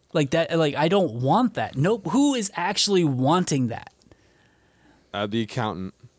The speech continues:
Speaker 2: that
Speaker 1: Yeah.
Speaker 2: is trying to hit the, I mean, oh, and by the way, we don't know that, uh, Deathrite clears this arbitrary nebulous bar of iconic or not.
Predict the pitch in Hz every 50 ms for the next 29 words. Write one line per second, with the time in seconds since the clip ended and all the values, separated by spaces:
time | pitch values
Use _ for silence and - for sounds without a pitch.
0 | _ _ _ _ _ _ - 135 120 117 104 104 104 - - _ - 113 107 -
1 | - - 117 110 107 104 101 104 95 - - _ _ _ _ _ _ - 160 170
2 | 180 175 190 196 196 - 185 190 180 180 165 156 139 196 233 277 254 240 247 202
3 | 135 131 143 175 208 233 233 208 160 165 175 190 180 151 139 139 135 127 127 127
4 | 123 117 - _ _ _ _ _ _ _ _ - 147 139 139 120 143 156 151 -
5 | 160 151 135 113 - - - 151 156 151 139 113 - 123 123 - - - 131 127
6 | 131 131 139 - - - 135 127 120 120 120 120 117 117 113 107 107 113 110 107
7 | 98 - - 107 113 117 110 104 98 95 104 73 107 104 101 98 95 92 87 -
8 | _ _ _ _ _ _ _ - 110 113 107 - - 135 135 131 110 98 - -
9 | 90 80 76 64 57 - _